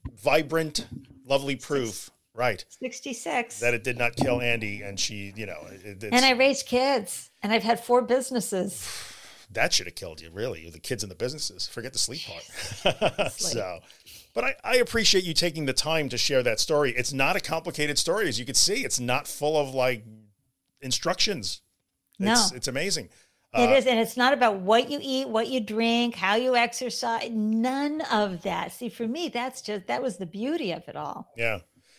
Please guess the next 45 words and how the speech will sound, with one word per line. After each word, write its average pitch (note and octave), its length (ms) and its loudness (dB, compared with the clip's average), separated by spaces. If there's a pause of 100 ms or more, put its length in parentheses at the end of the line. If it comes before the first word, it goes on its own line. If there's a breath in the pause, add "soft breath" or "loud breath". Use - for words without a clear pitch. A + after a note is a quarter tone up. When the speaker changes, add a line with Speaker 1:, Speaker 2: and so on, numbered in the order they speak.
(200 soft breath)
Speaker 1:
Uh, D3+ 60 2
let's G3 140 4
talk, A3 280 2
before E3 260 4
we D3+ 60 6
wrap C#3 180 6
it C#3+ 80 2
up C#3+ 80 4
for C#3 80 -4
a C3 40 2
second, B2+ 240 2
about G#2 200 4
flexibility. B2+ 880 0
And B2 120 4
I B2 40 4
mean, A#2+ 320 0
uh, B2+ 60 -10 (420)
behavioral C3 420 2
and A2+ 100 0
psychological B2+ 500 2
flexibility, F#2+ 560 -4
because A2 460 0 (420)
when C3+ 200 0
you C3 120 2
learn C#3 300 2
the D#3+ 80 0
lesson C#3+ 440 -2
that G#2+ 260 2 (600)
maybe E3 300 -2
I'll G3+ 120 2
sleep F#3 340 0
really F3 240 0
well E3 180 2
tonight, A2 340 0
maybe B2+ 220 -2
I'll D3+ 60 0
sleep - 260 -4
light C3 240 -2
tonight B2+ 240 -2
and A2 80 -12
be A2+ 100 -8
tired, C3 360 -2
it - 120 -12
doesn't E3+ 280 -2
matter. B2 440 -4